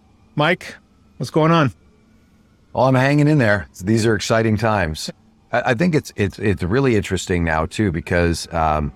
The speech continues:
Speaker 2: and, and really excited to have Paul on to talk about how investors can navigate these current times. I think something that, um, you know, I've been on the road and talking with advisors and allocators in what we do,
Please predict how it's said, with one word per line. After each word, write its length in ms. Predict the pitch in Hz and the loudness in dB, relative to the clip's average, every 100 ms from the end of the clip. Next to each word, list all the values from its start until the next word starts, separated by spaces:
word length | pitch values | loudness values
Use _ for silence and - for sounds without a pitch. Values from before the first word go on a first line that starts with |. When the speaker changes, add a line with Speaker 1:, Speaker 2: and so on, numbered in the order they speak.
| - | -4
Speaker 2:
and, 160 | 92 90 | -4 -2
and 180 | 87 82 | -4 0
really 180 | 104 | 0
excited 300 | 92 - 95 | -2 -2 -2
to 80 | 85 | 0
have 260 | 80 78 - | -2 -2 -4
Paul 420 | - 95 98 90 | -2 2 2 2
on 340 | 80 80 78 73 | 2 0 -2 -6
to 100 | - | -10
talk 360 | - 98 92 - | -4 0 0 0
about 360 | 87 85 85 - - _ - _ - - | 0 0 -2 -6 -16 _ -20 _ -20 -8
how 260 | 98 104 | -2 0
investors 560 | 98 90 95 - 98 87 | 0 0 0 -2 -4 -4
can 220 | - 85 | -4 -2
navigate 480 | 80 87 80 85 80 | 0 0 -2 -4 -4
these 160 | 82 | -6
current 340 | - - 80 71 | -6 -4 -4 -4
times. 640 | 95 104 87 73 69 - - - - - - | -2 0 0 -4 -8 -14 -20 -20 -20 -8 -4
I 60 | |
think 240 | 92 120 120 | -2 -2 -2
something 380 | 120 98 117 104 | -4 -2 0 0
that, 200 | 92 90 - | 0 -2 -2
um, 280 | 82 80 76 | 0 0 -2
you 100 | 95 | -2
know, 80 | 80 | 0
I've 160 | 85 | 0
been 220 | 85 90 87 | 0 -2 0
on 200 | 92 95 | 0 0
the 100 | 78 | 0
road 340 | 85 87 82 | 2 2 0
and 120 | 78 | -2
talking 480 | - 85 85 95 87 | -2 -2 0 0 0
with 220 | 87 82 | 0 -2
advisors 560 | 80 73 80 87 82 78 | -4 0 0 0 -2 -4
and 80 | 82 | -2
allocators 720 | 80 90 - 90 82 80 71 | -2 -2 -2 -2 0 -2 -2
in 140 | 80 | -2
what 160 | 78 71 | -4 -4
we 220 | 90 107 | -2 0
do, 340 | 87 78 78 | 0 -2 -4